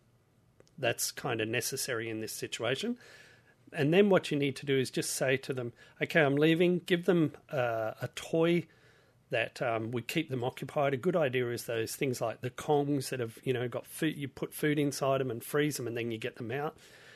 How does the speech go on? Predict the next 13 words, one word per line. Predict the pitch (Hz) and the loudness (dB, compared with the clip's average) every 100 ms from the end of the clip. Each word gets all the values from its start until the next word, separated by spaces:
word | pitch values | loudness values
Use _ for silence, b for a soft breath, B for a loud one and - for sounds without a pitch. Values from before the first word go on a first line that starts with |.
| B B - | B B 0
Um, | 123 123 123 | 0 0 -6
they | 185 165 160 | 0 4 6
would | 139 131 123 | 4 0 2
vary | 131 135 123 | 0 0 -4
in | 117 | -4
how | - 123 | -4 -2
long | 120 123 | -2 -2
you | 113 | -4
want | 113 | -4
to | 104 | -2
do | 127 170 | -2 0
that | 143 - | -2 -4
for. | 113 113 | -6 -4